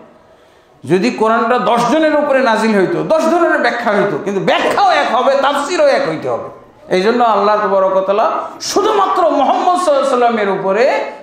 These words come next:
কোরআন নাজিল করেছেন। এই জন্য একটা বিভ্রান্ত দল হয়েছে, এটা হলো মুরতাদ দল। এরা বলছে, "রসুলের ব্যাখ্যা নিব না, আমরা ব্যাখ্যা করতে পারি।"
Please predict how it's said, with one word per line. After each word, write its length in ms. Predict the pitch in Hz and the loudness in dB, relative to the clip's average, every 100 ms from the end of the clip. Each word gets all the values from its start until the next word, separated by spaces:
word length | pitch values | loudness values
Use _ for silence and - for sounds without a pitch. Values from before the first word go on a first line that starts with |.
| - | -4
কোরআন 320 | 180 160 151 | 0 0 0
নাজিল 280 | 143 131 127 127 | -2 -4 -8 -10
করেছেন। 400 | 113 104 110 170 | -14 -14 -8 -4
এই 80 | 196 | 0
জন্য 480 | 214 226 202 - - - - | 0 2 0 -2 -10 -16 -8
একটা 220 | - - 190 | -6 -2 0
বিভ্রান্ত 480 | 170 175 208 202 | 2 2 2 0
দল 300 | 185 170 170 | 0 2 2
হয়েছে, 440 | 160 151 147 139 143 | 0 -2 -4 -4 -4
এটা 160 | 160 | 0
হলো 440 | 175 190 214 - - - - - - - | 0 2 0 -2 -8 -16 -20 -20 -20 -12
মুরতাদ 720 | 143 196 233 240 254 247 247 247 - 131 | -4 -2 0 0 0 2 0 -6 -14 -4
দল। 200 | 151 139 - - - - - - - | 0 0 -2 -8 -16 -20 -20 -20 -8
এরা 160 | 165 | -2
বলছে, 260 | 190 196 202 | 0 0 0
"রসুলের 460 | 180 185 214 196 170 | 0 -2 -4 -4 -2
ব্যাখ্যা 300 | 160 - 160 | -4 -2 -2
নিব 140 | 143 | -2
না, 340 | 123 117 117 - - - - - - - - - | -6 -10 -14 -20 -20 -20 -20 -20 -20 -20 -14 -6
আমরা 240 | 151 160 | 0 0
ব্যাখ্যা 300 | 143 143 143 | 2 0 -2
করতে 280 | 127 117 113 | -4 -6 -12
পারি।" 260 | 113 110 | -12 -14